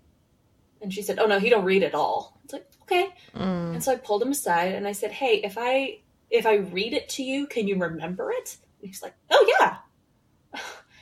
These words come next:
Speaker 1: And it just broke my heart that it felt like this kid had been given up on by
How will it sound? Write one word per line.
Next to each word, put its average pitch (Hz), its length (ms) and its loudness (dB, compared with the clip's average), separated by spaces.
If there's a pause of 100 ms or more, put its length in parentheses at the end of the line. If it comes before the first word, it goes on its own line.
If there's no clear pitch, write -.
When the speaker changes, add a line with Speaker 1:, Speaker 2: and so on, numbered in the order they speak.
(300)
Speaker 1:
And 269 120 -2
it 247 80 -4
just 220 220 -6
broke 247 300 4
my 233 200 2
heart 190 420 2
that 180 180 -4
it 196 160 -6
felt 208 160 0
like 196 200 -4
this 190 160 -8
kid 202 240 0
had 190 240 -4
been 180 180 -4
given 196 320 0
up 190 220 -2
on 165 180 -4
by 160 300 -12